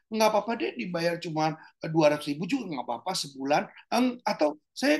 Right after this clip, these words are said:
kerja nggak apa-apa, nggak dibayar." Aduh, ketika saudara memulai sesuatu itu,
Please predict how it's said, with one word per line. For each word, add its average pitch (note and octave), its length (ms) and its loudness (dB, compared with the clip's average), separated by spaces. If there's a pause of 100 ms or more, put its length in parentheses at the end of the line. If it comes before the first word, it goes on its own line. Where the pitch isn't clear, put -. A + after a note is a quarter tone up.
kerja C#4 400 2
nggak G3 240 4
apa-apa, D4 320 2
nggak C4+ 80 4
dibayar." B3+ 480 6 (400)
Aduh, B2 480 -6 (480)
ketika G3+ 320 0
saudara E3 240 -2
memulai G3+ 400 0
sesuatu F3+ 560 -4
itu, F#3 400 0